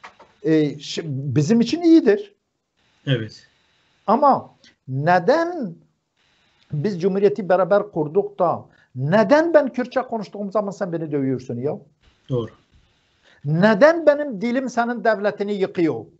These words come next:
Speaker 1: Sen bu hale getiriyorsun. Sen niye bu kadar korkuyorsun? Sen suç, ya suç işleyen adam korkar veya devlet korkar.
Speaker 2: Evet.
Speaker 1: Sen bugüne kadar işledin. Gel bu halkın varlığını kabul et. Varlığımız kabul ede-, edilirse, şimdi mesela diyorlar ki işte ya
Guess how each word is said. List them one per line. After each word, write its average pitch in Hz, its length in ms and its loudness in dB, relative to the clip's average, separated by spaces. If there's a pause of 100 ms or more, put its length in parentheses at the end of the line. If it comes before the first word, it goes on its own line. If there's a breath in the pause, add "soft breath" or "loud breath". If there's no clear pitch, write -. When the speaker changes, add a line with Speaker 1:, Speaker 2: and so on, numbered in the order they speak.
Speaker 1:
Sen 254 400 -6
bu 214 140 0
hale 220 200 2
getiriyorsun. 175 800 -4
Sen 220 180 -4
niye 214 220 0
bu 262 60 -2
kadar 233 340 -4
korkuyorsun? 190 640 -2 (220 loud breath)
Sen 247 280 0
suç, - 420 -4 (140)
ya 143 160 -2
suç - 440 0
işleyen 196 460 -2
adam 202 400 -2
korkar 139 480 0
veya 151 260 -2
devlet 143 420 2
korkar. 151 460 0 (460)
Speaker 2:
Evet. 107 460 -6 (280)
Speaker 1:
Sen 254 340 -4
bugüne 247 340 -4
kadar 247 260 -2
işledin. 214 440 -6 (440 soft breath)
Gel 233 280 0
bu 226 160 -6
halkın 196 320 -4
varlığını 180 520 0
kabul 180 300 0
et. 330 240 2 (560 soft breath)
Varlığımız 165 640 -2
kabul 185 300 -6
ede-, 208 460 2
edilirse, 156 580 2
şimdi 202 260 -6
mesela 196 400 0
diyorlar 226 340 2
ki 180 100 -4
işte 170 260 -2
ya 196 140 0